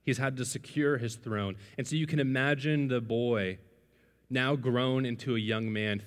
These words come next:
thinking that maybe he has at last lived in invisibility.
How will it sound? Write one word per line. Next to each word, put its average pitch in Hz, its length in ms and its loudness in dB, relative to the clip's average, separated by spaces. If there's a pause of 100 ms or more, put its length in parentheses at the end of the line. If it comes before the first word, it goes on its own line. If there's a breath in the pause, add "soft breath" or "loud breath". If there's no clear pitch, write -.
thinking 175 400 4
that 135 160 2
maybe 147 340 2
he 151 220 0
has 127 580 0 (380 loud breath)
at 120 260 0
last 127 680 0 (480)
lived 110 680 0 (1300)
in 101 320 -4 (2500)
invisibility. 101 840 -4